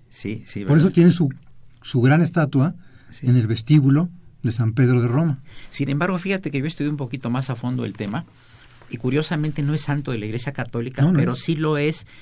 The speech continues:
Speaker 1: de la bizantina. O sea, la Iglesia bizantina, que ya ves que es el, el Imperio de Oriente,
Speaker 2: Sí.
Speaker 1: que lo fundó él también allá, que se pasó de, se pasó de Roma a Bizancio para dejar al Papa,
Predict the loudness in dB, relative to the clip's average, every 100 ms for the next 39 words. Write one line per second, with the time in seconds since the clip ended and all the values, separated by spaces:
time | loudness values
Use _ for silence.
0 | -12 -6 -4 -4 -2 -4 -4 -4 -4 -6
1 | -12 -20 -20 -20 -20 -20 -20 -20 -20 -20
2 | -20 -20 -20 -20 _ -6 -2 0 -2 -4
3 | -2 0 0 -2 -2 -2 -2 -2 -4 -6
4 | -6 -6 -6 -8 -10 -12 -12 -10 -10 -10
5 | -10 -8 -4 -2 0 0 0 0 -2 -6
6 | -10 -6 -6 -4 -6 -2 0 0 -2 -2
7 | -2 -2 -2 -4 -6 -14 -14 -12 -10 -8
8 | -10 -12 -18 -12 -8 -6 -2 0 0 2
9 | 2 2 0 0 0 -2 -6 -8 -6 -6
10 | -6 -6 -8 -6 -8